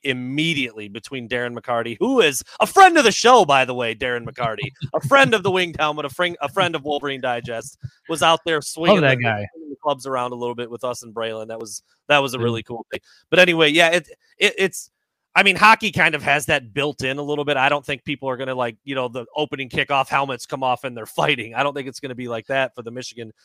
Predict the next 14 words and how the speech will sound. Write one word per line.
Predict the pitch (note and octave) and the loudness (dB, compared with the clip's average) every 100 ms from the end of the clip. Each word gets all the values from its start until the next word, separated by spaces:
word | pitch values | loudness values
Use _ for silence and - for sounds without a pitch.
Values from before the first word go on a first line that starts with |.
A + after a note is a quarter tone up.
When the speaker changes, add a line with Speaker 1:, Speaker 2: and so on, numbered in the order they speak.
| _ _ D3 | _ _ -6
Speaker 1:
Michigan | D#3 C#3+ C#3 | -6 -6 -4
State | F#3+ G#3 | 0 2
game, | F3 E3+ | 2 0
but | F3 | -2
you | E3+ F#3+ | 0 -2
expect | - G#3 G#3 | 2 2 2
it | G3 | -2
to | E3+ | -6
be | F3+ F3+ | -6 0
nasty | E3 E3+ E3 F3+ | 2 2 0 -8
beforehand, | D3 - E3 D3 C#3 C3 | -10 -4 0 0 0 -2
like | B2+ A#2+ | -6 -8
you | A#2+ | -10
said, | - A2 | -6 -6